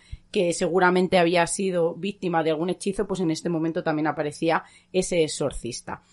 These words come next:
Asú era el médico encargado de realizar estos exorcismos para aliviar el dolor.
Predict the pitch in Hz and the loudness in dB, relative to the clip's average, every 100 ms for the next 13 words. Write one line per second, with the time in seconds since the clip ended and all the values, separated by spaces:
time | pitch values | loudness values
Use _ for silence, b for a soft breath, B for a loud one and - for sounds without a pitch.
0 | b b - 160 - 208 196 - 185 175 | b b -2 0 2 4 4 4 4 6
1 | 175 190 208 - 170 165 160 156 156 151 | 6 4 4 2 0 2 2 2 2 0
2 | 151 175 160 - 160 160 - - - 165 | -2 -2 -4 -4 -6 -6 -6 -2 -2 0
3 | 156 - 151 147 143 151 151 143 143 202 | -2 0 2 2 0 0 2 2 2 2